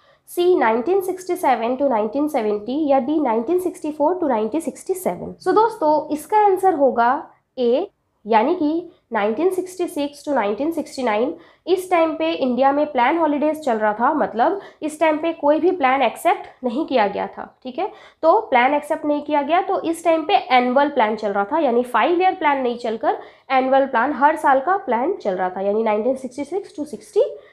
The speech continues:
सेवन, फिर सिक्सटी सेवन to सिक्सटी एट and सिक्सटी एट to सिक्सटी नाइन। फिर नेक्स्ट क्वेश्चन है सिक्स नंबर,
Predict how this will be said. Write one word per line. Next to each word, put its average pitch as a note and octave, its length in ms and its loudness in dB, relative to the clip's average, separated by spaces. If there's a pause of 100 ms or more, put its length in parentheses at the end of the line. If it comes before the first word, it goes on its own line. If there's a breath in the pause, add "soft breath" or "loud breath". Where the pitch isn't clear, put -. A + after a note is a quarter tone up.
सेवन, F3+ 360 -4
फिर A#3+ 180 -4
सिक्सटी C4 300 -8
सेवन D4 300 0
to D#4 120 -4
सिक्सटी - 360 -6
एट A#4 240 2 (280 loud breath)
and G4+ 160 4
सिक्सटी - 400 4
एट C#4 200 4
to A4+ 80 8
सिक्सटी - 360 -8
नाइन। A3+ 220 -8 (1500)
फिर G#4 80 6
नेक्स्ट E4 260 2
क्वेश्चन C4 340 -2
है A#3 200 -2 (2000)
सिक्स - 300 -6
नंबर, G3 280 -2